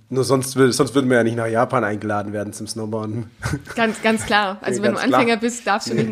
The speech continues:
Speaker 2: nach
Speaker 1: ja, darfst
Speaker 2: Japan.
Speaker 1: du
Speaker 2: Da,
Speaker 1: nicht.
Speaker 2: da wirst du
Speaker 1: Die,
Speaker 2: gefragt
Speaker 1: die
Speaker 2: beim
Speaker 1: haben selber genug Anfänger.
Speaker 2: Ja, aber
Speaker 1: Ja.
Speaker 2: du, da wirst du vorher gefragt bei der Sicherheitskontrolle, „Okay, seit wann
Speaker 1: Ja.
Speaker 2: fahren Sie Ski und wie gut sind Sie?“
Speaker 1: Ja, das erste Mal wollten sie mich erst nicht einreisen lassen, ohne Witz. Da stand ich dumm da. Aber
Speaker 2: Wegen
Speaker 1: dann
Speaker 2: deiner Skikenntnisse und Snowboardkenntnisse?
Speaker 1: Nee, wegen,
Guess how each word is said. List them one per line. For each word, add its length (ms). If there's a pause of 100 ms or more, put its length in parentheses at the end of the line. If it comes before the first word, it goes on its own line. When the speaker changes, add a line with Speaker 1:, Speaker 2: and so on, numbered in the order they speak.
Speaker 2:
nach 40
Speaker 1:
ja, 120
darfst 240
Speaker 2:
Japan. 60
Speaker 1:
du 60
Speaker 2:
Da, 120
Speaker 1:
nicht. 140
Speaker 2:
da 120
wirst 200
du 80
Speaker 1:
Die, 40
Speaker 2:
gefragt 360
Speaker 1:
die 40
Speaker 2:
beim 140
Speaker 1:
haben 140
selber 260
genug 260
Anfänger. 460 (100)
Speaker 2:
Ja, 260
aber 120
Speaker 1:
Ja. 60
Speaker 2:
du, 140
da 140
wirst 180
du 60
vorher 300
gefragt 420
bei 80
der 100
Sicherheitskontrolle, 760
„Okay, 260
seit 160
wann 140
Speaker 1:
Ja. 60
Speaker 2:
fahren 200
Sie 80
Ski 260
und 80
wie 60
gut 240
sind 220
Sie?“ 200 (100)
Speaker 1:
Ja, 120
das 140
erste 200
Mal 160
wollten 160
sie 80
mich 120
erst 160
nicht 120
einreisen 380
lassen, 220
ohne 180
Witz. 220
Da 80
stand 220
ich 120
dumm 160
da. 240 (680)
Aber 140
Speaker 2:
Wegen 80
Speaker 1:
dann 160
Speaker 2:
deiner 100
Skikenntnisse 680 (160)
und 60
Snowboardkenntnisse? 540
Speaker 1:
Nee, 40
wegen, 460